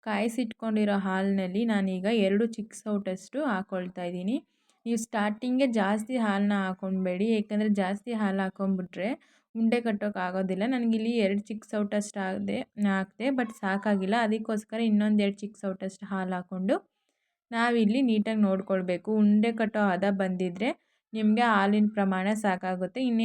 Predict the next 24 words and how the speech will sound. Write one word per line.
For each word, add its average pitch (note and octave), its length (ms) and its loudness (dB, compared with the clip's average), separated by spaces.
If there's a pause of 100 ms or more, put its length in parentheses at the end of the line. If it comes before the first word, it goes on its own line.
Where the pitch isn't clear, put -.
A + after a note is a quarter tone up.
(100)
in A3 200 2
case A3+ 400 -4
ಉಂಡೆ G#3+ 220 4
ಕಟ್ಟೋಕೆ G#3+ 400 -2
ಆಗಲಿಲ್ಲ G3 380 2
ಅಂದರೆ G3 280 -2 (460)
ಇನ್ನು A3+ 160 4
ಒಂದರಿಂದ A3+ 500 2
ಒಂದೂವರೆ, A3 480 2 (200)
ಆ, G3 260 2
ಟೇಬಲ್ G3 320 0
ಸ್ಪೂನಷ್ಟು G3+ 460 -4
ಹಾಲು F#3+ 240 0
ಹಾಕ್ಕೊಂಡು F#3+ 440 -2
ನೀವು G#3 300 0
ಉಂಡೆ G#3+ 240 2
ಕಟ್ಕೊಳ್ಬೋದು. F#3 720 -4 (480)
ನನಗಿಲ್ಲಿ B3 480 2
ನಾಲ್ಕು A3+ 440 2
ಚಿಕ್ಕ A3 200 -6
ಸೌಟ G3+ 240 -2
ಆಗುವಷ್ಟು F#3+ 600 0
ಹಾಲು G3+ 360 0
ಸಾಕಾಯಿತು. F#3 640 -6